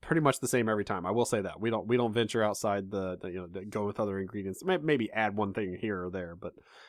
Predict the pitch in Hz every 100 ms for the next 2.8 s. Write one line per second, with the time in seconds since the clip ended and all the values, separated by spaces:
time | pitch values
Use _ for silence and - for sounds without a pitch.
0 | - 104 98 131 120 - 107 101 104 95
1 | 101 113 98 95 - _ _ _ _ 104
2 | 107 - 101 104 98 82 - -